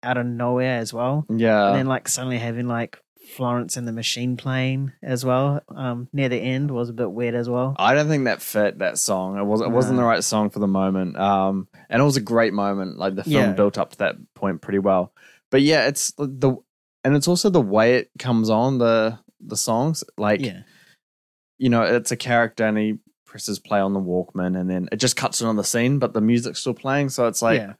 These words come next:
Speaker 2: I don't understand that correlation. Uh, yeah, it's, uh,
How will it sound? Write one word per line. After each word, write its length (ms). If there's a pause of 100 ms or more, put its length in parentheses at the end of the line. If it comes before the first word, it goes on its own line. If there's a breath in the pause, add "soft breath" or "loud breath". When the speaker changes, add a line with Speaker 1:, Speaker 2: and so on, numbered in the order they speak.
(180)
Speaker 2:
I 60
don't 100
understand 360
that 100
correlation. 760 (480)
Uh, 260
yeah, 460
it's, 260
uh, 220